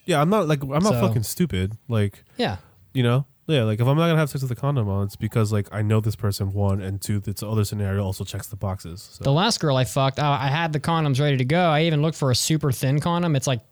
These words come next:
Speaker 2: it's like three micrometers thick or some shit. And,
Speaker 1: Right.
Speaker 2: like, I was ready to roll, and then the girl had a fucking I U D. And I'm like, "Shit, Mike, this, this girl came prepared.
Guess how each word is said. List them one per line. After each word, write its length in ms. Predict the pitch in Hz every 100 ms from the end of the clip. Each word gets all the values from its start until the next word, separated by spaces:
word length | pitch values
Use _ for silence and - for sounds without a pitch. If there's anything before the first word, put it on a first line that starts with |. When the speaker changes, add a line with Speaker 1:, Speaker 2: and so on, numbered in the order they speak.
| _ _ -
Speaker 2:
it's 160 | 139
like 100 | 135
three 240 | - 156 156
micrometers 760 | 127 123 139 135 139 147 139
thick 260 | - 131 131
or 60 |
some 180 | 143 143
shit. 360 | 139 165 156 - - - - - -
And, 260 | 139 143
Speaker 1:
Right. 160 | 139 135
Speaker 2:
like, 180 | 127 -
I 80 | 143
was 140 | 156 151
ready 200 | 156 127
to 80 |
roll, 360 | 113 127 175 123
and 120 | 120
then 80 | 131
the 80 | 123
girl 180 | 131 147
had 120 | 135
a 40 |
fucking 300 | - 135 131
I 100 | 107
U 120 | 113 104
D. 260 | 147 107
And 100 | 85
I'm 80 | 110
like, 140 | 117 -
"Shit, 180 | - 131
Mike, 160 | 107
this, 200 | 135 175
this 200 | - 135
girl 160 | - 113
came 200 | - 107
prepared. 480 | 101 - 131 127 -